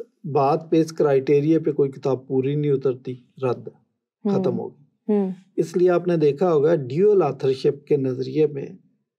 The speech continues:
Speaker 1: बाज़ किताबें ऐसी हैं कि हमें ह्यूमन ऑथर का नहीं पता,
Speaker 2: हम्म, हम्म।
Speaker 1: लेकिन, अ, डिवाइन ऑथर का पता है कि ये खुदा, मतलब इब्रानियों
Speaker 2: सही।
Speaker 1: के खत का।
Speaker 2: हम्म, हम्म।
Speaker 1: हमारे लिए काबिल कबूल है,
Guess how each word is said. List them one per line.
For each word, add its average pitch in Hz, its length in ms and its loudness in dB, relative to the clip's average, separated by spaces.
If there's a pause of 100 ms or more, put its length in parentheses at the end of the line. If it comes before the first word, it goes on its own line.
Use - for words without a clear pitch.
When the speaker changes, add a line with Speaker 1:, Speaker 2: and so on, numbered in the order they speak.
(300)
Speaker 1:
बाज़ 170 420 0
किताबें 160 400 2
ऐसी 147 300 -2
हैं 160 180 0
कि 170 80 0
हमें 156 180 0
ह्यूमन 190 360 2
ऑथर 143 300 -2
का 151 160 0
नहीं 139 220 -2
पता, - 500 -14
Speaker 2:
हम्म, 220 100 2
हम्म। 202 160 0
Speaker 1:
लेकिन, 226 460 0 (480)
अ, 175 140 2
डिवाइन 165 600 0
ऑथर 190 280 0
का 175 120 2
पता 143 340 0
है 131 60 2
कि 131 100 0
ये 131 220 2
खुदा, 127 440 -8
मतलब 160 240 -2
इब्रानियों 190 400 2
Speaker 2:
सही। 165 140 2
Speaker 1:
के 202 100 2
खत - 240 -10 (100)
का। - 140 0
Speaker 2:
हम्म, 208 120 4
हम्म। 190 120 0 (760)
Speaker 1:
हमारे 127 260 -2
लिए 131 180 2
काबिल 139 380 0
कबूल 151 400 -2
है, - 260 -8